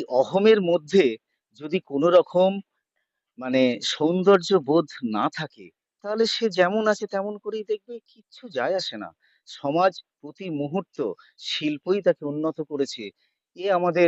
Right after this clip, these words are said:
যুগ যুগ ধরে তার ইতিহাস আমাদের হাতে আছে। নগ্নতাকে আমি কিভাবে দেখব, সেটা তো তার নির্বাচন, সে নির্বাচন করে বসে আছে যে আমি, আমার কাছে নগ্নতাটা কি কামুক, না আমার কাছে নগ্ন-,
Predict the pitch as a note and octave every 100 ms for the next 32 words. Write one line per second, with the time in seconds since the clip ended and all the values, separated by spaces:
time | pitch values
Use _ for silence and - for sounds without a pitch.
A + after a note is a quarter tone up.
0 | C3 C3 D3 B2 D3 E3 C#3 D3 C#3+ C3+
1 | B2 B2 D3+ D3 C#3 A#2+ A2 G2+ G#2 -
2 | F#2+ F#2 F#2+ E2+ _ _ _ _ A#2 B2+
3 | C#3+ C#3+ E3 G3 G#3 G3+ G#3 G3 F#3+ -
4 | E3 F3+ F#3 C#3+ A#2 E3+ D3+ A#2+ E2+ _
5 | _ _ _ - - D3 D#3+ F3 F3 _
6 | C3 C#3+ G3 D#3+ B2+ F#2+ F#2 G2+ F2 -
7 | - B3+ C4+ A#3+ F3+ E3 D3 C3 A#2+ A2
8 | G2+ - F2+ F2 - - G3+ G3+ F#3 D#3+
9 | E3 D#3 D#3 D#3+ C#3 C3 B2+ B2+ B2 C3+
10 | B2 - _ - C#3 A2+ G#2+ G3+ A3+ _
11 | _ _ _ C3 A#2+ B2 A#2+ B2 B2 A2
12 | A2